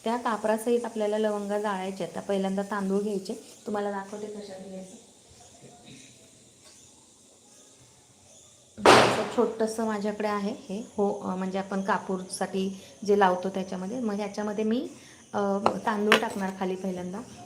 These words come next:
मग त्याच्यावरती कापूर, आणि मग त्याच्यानंतर तीन किंवा पाच लवंग टाकणार, आणि मग आपण, हॅलो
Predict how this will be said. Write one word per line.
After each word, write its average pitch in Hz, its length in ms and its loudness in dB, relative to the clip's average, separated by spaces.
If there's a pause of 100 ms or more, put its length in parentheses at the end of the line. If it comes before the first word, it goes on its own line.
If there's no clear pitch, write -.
मग 202 60 -4
त्याच्यावरती 202 500 0
कापूर, 220 380 -2
आणि 196 140 2
मग 196 120 2
त्याच्यानंतर 202 460 0
तीन 220 260 2
किंवा 214 200 -4
पाच 214 200 -4
लवंग 285 360 0
टाकणार, 180 300 -8
आणि 185 140 -6
मग 254 200 2 (420)
आपण, 254 260 -2
हॅलो 233 520 2